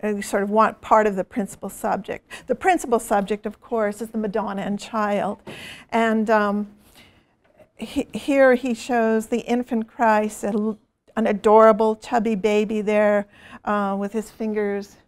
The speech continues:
uh, stuck in his mouth like a baby does, um, uh,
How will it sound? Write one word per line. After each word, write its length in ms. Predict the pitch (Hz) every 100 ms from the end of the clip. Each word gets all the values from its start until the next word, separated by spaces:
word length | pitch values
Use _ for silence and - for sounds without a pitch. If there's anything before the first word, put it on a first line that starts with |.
| _ _ _ _ _
uh, 200 | - 185
stuck 360 | 208 - 220 240
in 80 | 226
his 180 | 208 208
mouth 480 | 196 196 196 202
like 160 | 202 196
a 40 | 190
baby 280 | 185 185
does, 600 | 190 190 196 202 208 202 _ - - -
um, 480 | 208 196 190 196 208 _ _ _ _ _ _ _ _ _ _ -
uh, 300 | 135 208